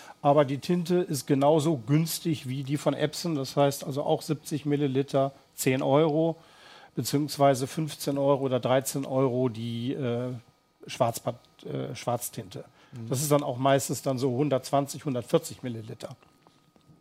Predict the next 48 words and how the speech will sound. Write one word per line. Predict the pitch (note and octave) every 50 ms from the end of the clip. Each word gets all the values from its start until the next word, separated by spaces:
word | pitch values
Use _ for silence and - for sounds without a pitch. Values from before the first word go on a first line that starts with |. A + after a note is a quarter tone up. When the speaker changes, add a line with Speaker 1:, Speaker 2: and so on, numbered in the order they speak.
| _ _ -
Speaker 2:
Das | - - -
ist | -
schon, | - - - E3+ F#3 G3 G3 F#3+ F#3 _ _ -
schon | - - A3 G#3+ A3
krass. | - - - - - - - - - - - -
Speaker 1:
Nur | E3 D#3+ D3
wenn | E3+ E3+
ich | D3 -
jetzt | D#3+ D3 - -
mal | - A#2 A2
rechne, | A2 F#3+ C4 - - - D3+ A#2+ A#2+ -
und | C3+ B2+
ich, | D3 B2+ - - - -
äh, | F#3+ D3 C#3 D3 C#3+ C#3+ D3+ C#3+
rechne | C3 D#3+ E3 - - F#3 D3+
ja | D3 D3+ D3+
in | D#3 - C#3
der | C#3+ C#3+ C3
Richtung | D#3 - - E3 D3 B2+
gerne | C#3 D3 D3+ D#3 D3+ D#3 D#3
aus, | - - C#3 D#3+ D#3
Speaker 2:
Ich | C#3
wollte | C#3+ A#2 -
grad | - F3 F3 E3
Speaker 1:
was, | D3+
Speaker 2:
sagen, | E3+ F3 D3+ C3+
du | C3 B2
rechnest | C#3 B2
Speaker 1:
was | - D#3 C3 - -
kos-, | - D#3 -
Speaker 2:
ge- | - _ _ _ - -
Speaker 1:
was | - D3 - -
kostet | - - D3 - - - B2+ A#2
mich | E3+ E3 -
jetzt | - - -
eigentlich | D3 C3+ B2 A2 F#3+ C#3
so | A#2 A#2+
eine | C#3+ D3+
Druckseite? | C#3 D3 F3+ A3 - - - C#3 A#2 A#2 A2+ - A3
Speaker 2:
Mhm. | A3+ B3 F#3 G#3 - _ _ _ _ _ - -
Speaker 1:
Und | D#3 B2+
da | C#3 B2+
gibt | A2+ C#3 D#3 - -
es | F#3 E3 - -
halt | E3 D3+ D3+ D#3+ D#3 - - - _ _ _ _ _ -
eine | D3+ C#3
spezielle | - - - C#3+ - - - C#3+ C3 C3+
Norm. | B2+ B2 C3 C3 B2 A#2+ A2+ F#2+